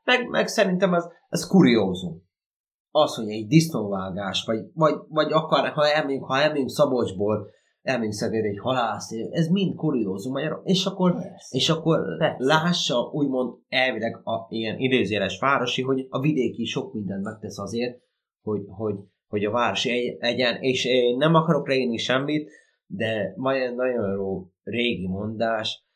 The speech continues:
Speaker 1: és van benne némi igazság, most ezzel megsértek valami, valakit, vagy nem sértek vala-, valakit, meg nem érdekel, mert azt szokták mondani, hogy az úr nem eszik,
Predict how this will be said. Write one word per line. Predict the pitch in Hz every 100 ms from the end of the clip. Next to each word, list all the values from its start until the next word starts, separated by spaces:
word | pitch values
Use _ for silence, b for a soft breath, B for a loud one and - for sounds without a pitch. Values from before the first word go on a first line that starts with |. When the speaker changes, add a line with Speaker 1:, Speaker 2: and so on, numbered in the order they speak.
| _ _ _ _
Speaker 1:
és | 90 92 92 90 - - _ _ _ _
van | - 135 190 185
benne | 151 123 107 -
némi | 143 127 95
igazság, | 131 127 127 - 110 101 101
most | 107 -
ezzel | 117 98 98
megsértek | 110 - 117 90 92
valami, | 92 95 92 - _ _
valakit, | - 110 107 101 90 - _ -
vagy | 90 87
nem | 82 120
sértek | - 123 120 -
vala-, | 95 - -
valakit, | 107 98 95 82
meg | 80 -
nem | 101 110 120
érdekel, | 139 135 131 104 98 - _ _ _ _ _ _
mert | 87 85 80
azt | 104 -
szokták | - 87 87
mondani, | 87 90 80 85
hogy | 95 87 - -
az | 95
úr | 98 87
nem | 82 104
eszik, | 107 - -